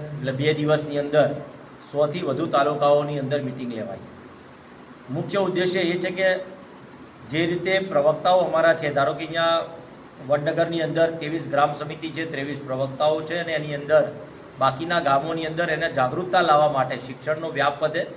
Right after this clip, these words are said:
વ્યસનોથી લોકો મુક્ત થાય અને કુરિવાજોથી દૂર રહે અને એમાં સુધારો આવે,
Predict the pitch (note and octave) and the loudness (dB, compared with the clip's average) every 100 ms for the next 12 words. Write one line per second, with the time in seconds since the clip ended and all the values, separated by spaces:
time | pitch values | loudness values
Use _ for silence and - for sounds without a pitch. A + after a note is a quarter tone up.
0 | - - - B2+ C#3+ D#3 D#3 D3+ - D3 | -16 -20 -10 -6 -4 -2 -4 -4 -6 -6
1 | B2+ B2 - C3 C3+ C3+ C#3 B2+ B2 - | -4 -6 -8 -12 -10 -8 -6 -6 -10 -14
2 | - - B2 D3 - F3+ E3 G3+ - - | -20 -12 -10 -8 -8 -2 0 0 -2 -12
3 | - - - - - F3+ F#3 G3 G3 F3 | -18 -20 -20 -18 -8 -4 -4 -4 -2 2
4 | E3+ D#3+ D#3+ D#3 D#3 E3 D#3 A#2 - - | 4 4 0 -4 -4 -2 0 0 -4 -10
5 | - - - - - - C#3 - - - | -14 -16 -18 -20 -18 -10 -8 -8 -12 -12
6 | D3 E3+ - C#3 F3 E3 B2 - | -4 -4 -2 6 8 8 6 2